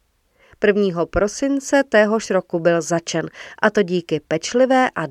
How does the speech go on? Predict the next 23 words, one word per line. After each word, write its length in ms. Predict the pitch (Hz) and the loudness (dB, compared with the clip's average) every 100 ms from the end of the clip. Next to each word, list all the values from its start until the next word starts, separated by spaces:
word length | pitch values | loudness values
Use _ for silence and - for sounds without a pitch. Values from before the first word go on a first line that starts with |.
| 135 | -2
dobré 380 | 190 185 240 285 | 0 2 0 0
práci 480 | 247 226 226 - 226 | 0 0 0 0 0
primáře 600 | 208 202 196 185 175 156 | 2 0 0 -2 -4 -2
Ára 360 | 180 185 190 180 | 2 2 2 -2
na 140 | 160 | -4
Havlíčkobrodské 1120 | 139 170 208 240 - - 196 165 - - 156 | -6 -4 -4 -6 -8 -6 -4 -4 -8 -8 -6
nemocnici. 720 | 151 156 165 - 165 - 156 - _ _ _ _ - - | -4 -4 -4 -4 -6 -6 -10 -12 _ _ _ _ -14 0
Petr 280 | 190 175 156 | 0 2 -2
Zelenka, 640 | 165 190 254 262 254 247 - | 0 2 0 -2 -2 -2 0
tehdy 340 | 175 160 160 | 0 0 -6
třicetiletý, 880 | 147 - 165 208 208 240 233 220 220 220 - - | -10 -10 -6 -4 0 0 2 2 0 -2 -8 0
byl 200 | 170 - | 0 0
odsouzen 640 | - - 254 220 190 175 165 | -2 -2 -2 0 0 -2 -4
k 100 | 165 | -2
doživotí. 720 | 170 180 170 156 - 165 156 _ _ _ _ _ _ _ _ _ _ _ - 175 | 0 0 0 -4 -8 -20 -20 _ _ _ _ _ _ _ _ _ _ _ -8 2
Další 500 | 185 208 - 320 311 | 4 4 2 2 4
vraždící 540 | 254 240 269 269 311 | 4 2 0 0 0
bestií 500 | 233 190 - 226 233 | 2 0 0 0 2
byla 220 | 220 226 | 4 4
zdravotní 480 | 202 180 185 233 269 | 4 2 0 -2 -4
sestra 460 | 254 196 - 185 190 | -4 -4 -4 -2 0
Marie 340 | 190 175 196 | 0 0 0
Fikáčková. 800 | 196 165 - 170 170 - 123 90 | -2 -4 0 0 0 -2 -2 -2